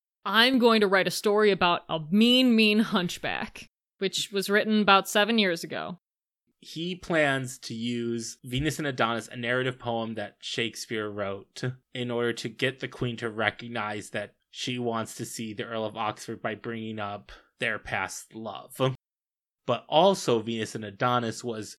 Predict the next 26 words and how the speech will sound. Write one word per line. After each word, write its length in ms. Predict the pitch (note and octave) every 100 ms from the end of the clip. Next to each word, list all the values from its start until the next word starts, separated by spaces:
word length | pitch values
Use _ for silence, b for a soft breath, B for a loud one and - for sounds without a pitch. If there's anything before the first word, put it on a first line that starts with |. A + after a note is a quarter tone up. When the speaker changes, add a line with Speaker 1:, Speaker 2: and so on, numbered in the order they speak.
| -
Speaker 2:
dedicated 880 | A#2 C#3+ E3 - D#3+ D3 D3 B2+ -
to 460 | - B2 A#2+ A#2
the 320 | G#2+ G#2+ G#2 -
Earl 340 | B2 A#2+ B2 A#2+
of 140 | G#2+
Southampton. 1200 | - A#2 A2 A2 - G2 F#2+ - - - - B2 _
He's 240 | - D3 C#3
writing 160 | F#3+
a 40 | G3
poem 200 | - D3
about 240 | C3 A#2+
how 140 | B2+ A2
he 140 | A2+
fucked 420 | - B2 C#3 -
his 220 | C3+ G#2+ A2
mom 680 | A2 A2 G#2 G2+ A2+ C3 C3 b b b
Speaker 1:
Well, 180 | D4+ -
Speaker 2:
and 120 | -
Speaker 1:
okay. 100 | C3+
Speaker 2:
dedicating 400 | - D3 C3 B2
to 220 | - C3 B2
him, 320 | B2+ B2 C3+
but 140 | B2+
it's 160 | A#2 -
for 260 | B2 B2+
Elizabeth. 680 | A#2+ G#2 A2+ A2 G2 - A2+